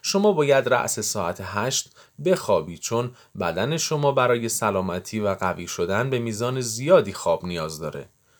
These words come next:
یا «شما باید اسباب بازی‌هات رو در جای مشخصی قرار بدی تا دفعهٔ بعد موقع بازی بتونیم به راحتی جای اونها رو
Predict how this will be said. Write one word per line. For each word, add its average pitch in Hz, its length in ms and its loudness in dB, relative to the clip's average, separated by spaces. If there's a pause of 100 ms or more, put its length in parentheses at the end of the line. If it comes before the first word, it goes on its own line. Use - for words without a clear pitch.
(100)
یا 233 100 4
«شما 170 320 4
باید 131 460 4
اسباب 101 320 -4
بازی‌هات 92 480 -2
رو 113 240 0 (260)
در 92 180 0
جای 104 260 2
مشخصی 110 720 -4
قرار 85 320 -4
بدی 85 260 -8
تا 92 340 -2 (260)
دفعهٔ 151 440 2
بعد 98 440 0
موقع 135 340 0
بازی 92 500 -2
بتونیم 110 500 -4
به 104 120 2
راحتی 104 580 -2
جای 104 240 2
اونها 85 320 -4
رو 127 280 0